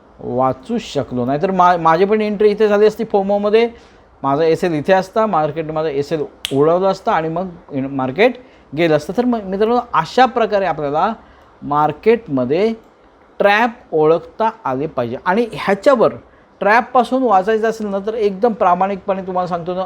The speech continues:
आपल्या सेटअपवर तुम्ही प्रामाणिक राहा. तुमचा कोणताही सेटअप असो, मला असं म्हणायचं नाही की हा सेटअप फॉलो करा, असं नाही म्हणायचं. जो काही तुमचा सेटअप आहे त्याच्याशी प्रामाणिक राहा,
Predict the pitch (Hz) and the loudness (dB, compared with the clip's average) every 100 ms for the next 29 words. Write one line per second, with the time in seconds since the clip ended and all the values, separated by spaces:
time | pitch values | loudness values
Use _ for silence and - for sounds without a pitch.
0 | - 143 190 190 - - 185 180 - 220 | -8 -8 -4 -6 -4 0 0 0 0 -2
1 | 214 - 214 190 165 156 165 151 127 131 | 0 -2 -4 -4 -8 -8 -8 -4 -2 0
2 | 139 131 123 135 196 190 233 226 - - | -2 -2 -4 -2 0 4 4 2 -6 -20
3 | _ 185 180 190 233 240 - 170 135 127 | _ 2 2 2 2 2 0 -4 -4 -4
4 | 113 - - 151 202 196 202 202 190 196 | -8 -12 -4 2 4 4 2 0 -2 -4
5 | 220 208 190 180 175 175 180 - 165 170 | -2 -2 0 0 -2 -4 -6 -4 -6 -4
6 | 175 170 151 170 147 123 123 175 233 - | -4 -4 -4 -4 -2 -2 0 0 0 -6
7 | - - _ _ _ _ _ - - - | -18 -20 _ _ _ _ _ -20 -20 -20
8 | - - 98 175 262 - 190 196 185 165 | -20 -14 2 4 4 2 -4 -4 -6 -10
9 | 185 185 - 127 156 147 147 143 - - | -8 -8 -8 -6 -6 -6 -4 -4 -4 -12
10 | - 196 202 202 262 277 277 240 202 233 | 0 2 2 2 -4 -2 0 4 4 4
11 | 214 123 | 2 -4